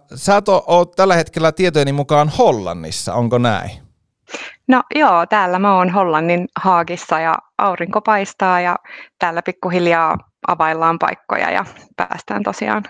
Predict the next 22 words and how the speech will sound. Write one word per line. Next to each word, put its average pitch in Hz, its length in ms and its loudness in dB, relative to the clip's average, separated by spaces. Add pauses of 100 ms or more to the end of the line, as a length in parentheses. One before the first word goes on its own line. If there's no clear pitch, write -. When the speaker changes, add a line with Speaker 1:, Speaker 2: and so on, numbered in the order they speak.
(120)
Speaker 2:
kahviloihin 185 600 -2
ja 208 80 0 (140)
kampaamoihin 208 760 2
ja 240 80 4 (1120)
kaikki 240 360 -2
hyvin. 202 260 0 (280)
Speaker 1:
Ai 120 240 2
että, 117 240 -4
kuulostaa 107 500 -2
hyvältä, 107 300 0
että 98 340 -4 (380)
yhteiskunta 110 720 -2
aukeaa 113 540 0
pikkuhiljaa. 110 680 -4
Hei, 185 260 2
tähän 202 300 0
ihan 196 260 2
alkuun 147 500 2
Liana-kästin 131 680 0
perinteinen 113 600 0
kysymys, 117 520 0
niin 110 200 2